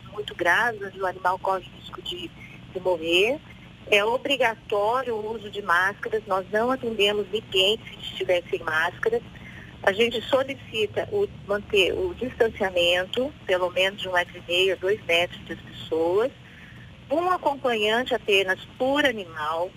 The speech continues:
Proibimos a entrada de crianças. A gente sabe que nessa época de pandemia tá todo mundo em casa, querendo sair. Então, parece que quando vai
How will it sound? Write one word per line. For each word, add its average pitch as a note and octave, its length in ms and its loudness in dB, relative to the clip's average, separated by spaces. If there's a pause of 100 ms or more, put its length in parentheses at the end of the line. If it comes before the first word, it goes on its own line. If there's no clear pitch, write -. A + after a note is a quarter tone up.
(720)
Proibimos C4 720 0
a B3 80 2
entrada G#3 420 0
de F#3+ 140 -8
crianças. F3+ 680 0 (400)
A F#3 60 -4
gente A#3+ 260 -2
sabe A#3 240 4
que - 80 -12
nessa G#3+ 320 -2
época F#3+ 280 -4
de - 80 -12
pandemia G3 520 -6
tá G3 140 -2
todo A3+ 320 2
mundo G3 220 -2
em E3+ 100 -8
casa, G#3+ 560 2
querendo G3+ 440 -6 (120)
sair. F#3+ 280 -2
Então, G#3 140 -2
parece G#3+ 380 2
que - 80 -18
quando B3 320 0
vai A3+ 240 2